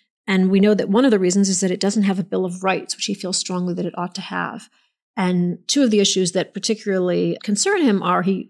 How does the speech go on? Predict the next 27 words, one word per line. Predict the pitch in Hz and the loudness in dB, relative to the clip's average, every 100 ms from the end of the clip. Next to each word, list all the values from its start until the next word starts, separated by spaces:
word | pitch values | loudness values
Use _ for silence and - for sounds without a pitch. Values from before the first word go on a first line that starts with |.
| - | -2
feels | 196 190 | 0 0
that | 180 | 0
the | 180 | 0
abolition | 190 196 190 180 | 2 0 0 -2
of | |
slavery | - 175 180 185 185 | -4 -2 -2 -2 -2
should | 196 175 | -4 -4
be | 175 | -6
included | 170 196 185 180 | -4 -4 -4 -4
in | 180 | -6
that | 170 | -6
document | - 165 170 175 185 185 - - _ _ _ | -6 -6 -6 -6 -6 -8 -14 -20 _ _ _
and | 233 | 2
that | 214 | 4
there | 202 | 2
should | 196 208 | 0 0
be | 208 196 - | 2 2 2
a | 190 | -2
clause | 190 202 196 196 | -4 -4 -2 -2
specifically | - 196 196 196 190 180 | -4 -4 -4 -4 -4 -4
addressing | 170 175 - 185 | -2 -2 -2 -4
freedom | - 175 170 | -6 -6 -6
of | 165 - | -8 -12
the | |
press. | - 170 139 - - _ _ _ - | -12 -10 -10 -10 -12 _ _ _ -2
And | 196 190 | 2 2
without | 190 185 196 202 | 2 4 4 2